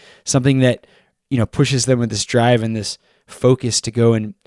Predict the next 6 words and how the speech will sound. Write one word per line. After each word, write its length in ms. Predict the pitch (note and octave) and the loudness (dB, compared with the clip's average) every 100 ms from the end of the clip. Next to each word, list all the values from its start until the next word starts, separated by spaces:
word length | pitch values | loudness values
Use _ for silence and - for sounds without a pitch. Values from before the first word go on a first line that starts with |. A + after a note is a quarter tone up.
| _ _ - | _ _ -20
perform 420 | - - B2+ C3 | -14 -2 0 0
these 160 | A#2+ G#2 | -4 -6
superhuman 640 | - B2 A2+ - A#2+ G#2 | -8 -8 -10 -8 -8 -8
feats. 440 | - A2 G#2+ - - | -10 -10 -10 -10 -10
It's 80 | |
just, 260 | A#2+ C#3+ | -6 -6